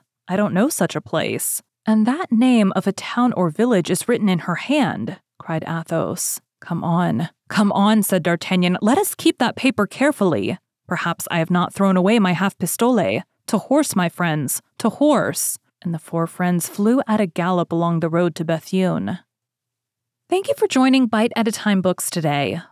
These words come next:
while we read a bite of one of your favorite classics. All of the links for our show are in the show notes.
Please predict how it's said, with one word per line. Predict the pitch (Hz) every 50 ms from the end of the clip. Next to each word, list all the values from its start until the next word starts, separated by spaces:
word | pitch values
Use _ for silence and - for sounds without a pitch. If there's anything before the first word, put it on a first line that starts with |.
| _ _
while | 190 180 165
we | 180 175
read | 165 170 165
a | 170
bite | 156 - 165 175 240 285 -
of | 240 -
one | 240 226 220
of | 208 208
your | 220 196
favorite | - 240 240 240 226 - -
classics. | - - 214 202 202 - - 170 131 76 76 - - - - - - _ _ _ _
All | 285 330
of | 415 494 466 -
the | 381
links | 311 269 262 269 262 - -
for | - 190 175
our | 170 170
show | - - 180 170 165 170 -
are | - 240 - -
in | 254 277 302
the | 285
show | - - - 214 190
notes. | 175 151 135 113 85 60 - - - - - - -